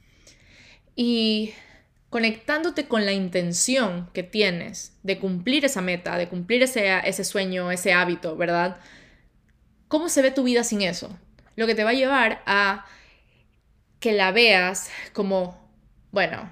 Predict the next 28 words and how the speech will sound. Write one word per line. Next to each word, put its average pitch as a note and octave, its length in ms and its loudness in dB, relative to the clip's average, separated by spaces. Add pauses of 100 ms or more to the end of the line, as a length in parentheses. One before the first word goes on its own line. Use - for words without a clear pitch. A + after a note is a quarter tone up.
si - 220 -6
no A3+ 460 -2
me G3+ 140 -4
convierto G3+ 520 0
en F3 120 -4
esta F#3+ 240 -4
deportista F#3+ 1000 -2
de F#3 240 4
élite, G3 580 0 (380)
mi G3+ 140 -2
vida G#3 300 2
se G#3 160 -4
ve G3 480 4
súper F#3+ 240 -4
infeliz A#3 520 -2
porque F#3 240 -8
siento F#3+ 360 -4
que F#3 120 0
no F3+ 200 -4
estoy F#3+ 220 -2
representando F#3 580 -4
a - 20 -2
mi F3 120 -4
país". G#3+ 340 -2
Estoy F3 180 -8
poniendo F#3 260 -4
un F3+ 60 -4
ejemplo. E3+ 460 -6